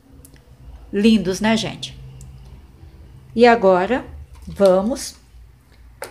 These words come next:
para a terceira caixinha,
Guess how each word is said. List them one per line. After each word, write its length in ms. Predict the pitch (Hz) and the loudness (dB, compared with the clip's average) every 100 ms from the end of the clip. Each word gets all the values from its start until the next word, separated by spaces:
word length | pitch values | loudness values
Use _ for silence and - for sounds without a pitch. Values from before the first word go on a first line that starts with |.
| - - _ _ _ _ | -20 -20 _ _ _ _
para 480 | - 185 185 202 277 - - - _ - - - _ - | -2 0 2 0 -4 -8 -20 -20 _ -20 -20 -20 _ -4
a 120 | 190 | -2
terceira 580 | 214 202 - 196 190 202 | 0 -2 -2 -2 -2 -6
caixinha, 680 | - 202 - 175 170 208 | -6 -6 -6 -8 -8 -10